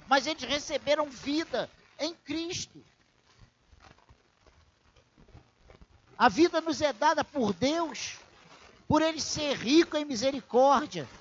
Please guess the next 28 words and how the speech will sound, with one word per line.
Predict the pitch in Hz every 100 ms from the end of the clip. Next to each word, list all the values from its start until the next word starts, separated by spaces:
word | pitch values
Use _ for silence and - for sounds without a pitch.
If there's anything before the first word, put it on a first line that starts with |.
| -
e | 226
pelo | - 294 302
imenso | 262 220 294 311 - 311
amor | 226 214 277 285
da | 226
noite, | 208 214 214 -
que | -
há | 208
uma | 214 196
razão | 202 190 151 220 233
sublime | - 254 - 214 240 220
para | - 180 165 139
isso. | 147 147 - - _ _ _ _ - - _ _ _ _
Quando | 220 247
somos | 226 - - - 254 254 254 247
salvos | - - 240 226 220 208 202
da | 220
morte | 196 196 226 226 - -
eterna | 190 - 190 190 170 175
pelo | - 208 202
amor | 185 170 202 262 254
de | 226
Deus, | 196 170 156 143 - - _ _ _ _
não | 185 277
apenas | 294 - 277 277 233
somos | - 254 240 -
salvos | - 240 233 202 202
individualmente, | 233 220 214 220 220 208 190 190 185 - -